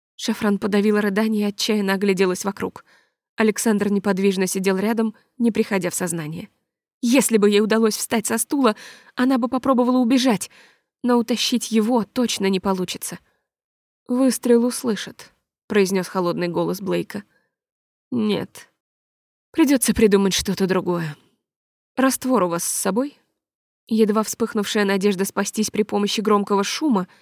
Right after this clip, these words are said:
она могла бы швырнуть чем-нибудь в окно и разбить его, потухла при упоминании раствора.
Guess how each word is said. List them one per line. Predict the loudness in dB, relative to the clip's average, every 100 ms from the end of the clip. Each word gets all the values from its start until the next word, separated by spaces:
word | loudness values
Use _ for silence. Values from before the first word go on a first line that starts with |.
| _ _ _ _ _
она | -2 0
могла | 2 2 2
бы | 0
швырнуть | 0 -2 -2 -2
чем-нибудь | 0 0 0 -2
в |
окно | -4 -2 -4 -6 -18 _
и | 2
разбить | 4 4 0 -2
его, | -6 -8 -12 _ _ _ _ _ _ _ _ -4
потухла | -2 0 -2 0 0
при | 0
упоминании | 2 2 2 2 0 0
раствора. | -2 -4 -8 -8 -10